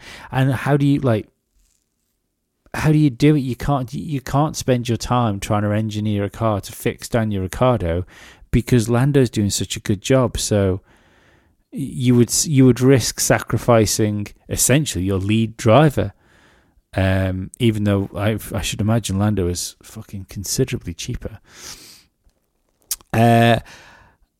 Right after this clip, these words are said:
I've been to a few Grand Prix, uh, and I'm going to say I prefer to stay at home and watch on T V. Is Formula One much more demanding than Indy? Oh,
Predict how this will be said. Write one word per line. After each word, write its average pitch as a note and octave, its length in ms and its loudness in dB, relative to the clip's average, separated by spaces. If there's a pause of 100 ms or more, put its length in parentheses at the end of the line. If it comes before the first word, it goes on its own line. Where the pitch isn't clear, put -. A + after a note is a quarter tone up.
(1300)
I've D#3 180 4
been E3 140 6
to C#3 100 2
a C3 40 6
few E3 240 6
Grand C#3 300 4
Prix, G2 540 4 (240)
uh, - 20 -2
and A2 340 2
I'm A2 120 2
going B2 280 6
to G#2+ 120 -4
say A2+ 260 4
I G#2+ 80 2
prefer A#2+ 400 0
to - 60 -2
stay - 240 2
at A2 80 0
home A2 180 4
and A2 120 0
watch A#2 300 -2
on A#2 140 0
T C3+ 320 -2
V. C3 440 2 (440)
Is D3 300 4
Formula C3 440 2
One G2 440 0 (340)
much B2 400 -2
more A2 400 2 (1120)
demanding A2+ 640 0
than G#2+ 120 -2
Indy? A#2 460 -2 (160)
Oh, G2+ 280 0